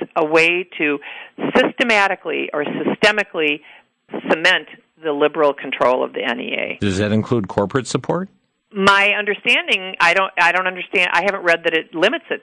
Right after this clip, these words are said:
Speaker 1: to, it says a-, anyone who wants to join can as long as they give the money.
Speaker 2: Wow. You have, uh, said, your closing statement in this article, "The N E A and its ideological allies have transformed education into indoctrination." You mean every word of that?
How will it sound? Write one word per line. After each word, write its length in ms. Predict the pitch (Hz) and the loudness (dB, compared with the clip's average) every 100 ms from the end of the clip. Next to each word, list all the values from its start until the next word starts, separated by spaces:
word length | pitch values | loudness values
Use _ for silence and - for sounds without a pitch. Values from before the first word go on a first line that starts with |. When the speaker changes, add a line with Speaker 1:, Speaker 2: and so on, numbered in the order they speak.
| 156 | -2
Speaker 1:
to, 100 | 139 | -2
it 280 | - 156 - _ | -2 -4 -4 _
says 220 | - 170 175 _ - | 0 2 0 _ -8
a-, 180 | 160 - | -6 0
anyone 440 | 170 170 185 190 | 0 2 2 0
who 100 | 202 | 0
wants 220 | 190 196 - | 0 0 -4
to 60 | |
join 320 | 196 240 135 214 | -4 0 0 0
can 220 | 170 165 | -2 -2
as 60 | 160 | -2
long 160 | 151 | -2
as 80 | 156 | -2
they 140 | 170 165 | -2 0
give 140 | 165 | -2
the 60 | 170 | 0
money. 320 | 208 185 160 - - | -2 -2 -8 -18 -6
Speaker 2:
Wow. 340 | 98 92 87 - | -2 0 -2 -4
You 200 | - 139 | 2 4
have, 280 | 143 135 104 | 4 2 2
uh, 200 | 117 107 | 2 2
said, 500 | - - 131 110 98 | 0 2 4 4 2
your 160 | 98 98 | 0 -2
closing 640 | - 131 131 123 110 104 | 0 2 2 2 2 0
statement 440 | - 120 113 110 | 0 -2 0 0
in 60 | 101 | 0
this 180 | 92 107 | 0 0
article, 520 | 104 104 - 90 90 | 0 0 -2 -2 0
"The 240 | 90 95 | -2 -2
N 100 | 113 | 0
E 320 | 127 117 117 | 0 0 0
A 40 | 113 | 2
and 100 | 98 | 0
its 240 | 87 - - | -2 -6 -2
ideological 760 | 113 113 107 107 101 95 98 - _ | 2 2 2 0 0 -2 -2 -4 _
allies 680 | 110 113 110 87 85 87 - | 0 2 2 0 -2 -4 -4
have 220 | 95 87 | -4 -4
transformed 840 | - - 120 123 113 - 113 110 95 | -6 0 2 0 -2 0 2 2 2
education 720 | 117 104 107 - 104 90 92 92 | -2 0 -2 0 0 0 -2 0
into 460 | 117 110 - 104 98 | 0 0 0 0 -2
indoctrination." 1120 | - 98 90 85 101 101 - 95 85 82 85 85 | -2 0 0 0 0 0 0 0 0 -4 -2 0
You 80 | |
mean 200 | 104 104 | 2 2
every 180 | 98 101 | 2 2
word 220 | 92 90 | 0 0
of 80 | 78 | -2
that? 240 | 78 78 | -6 -10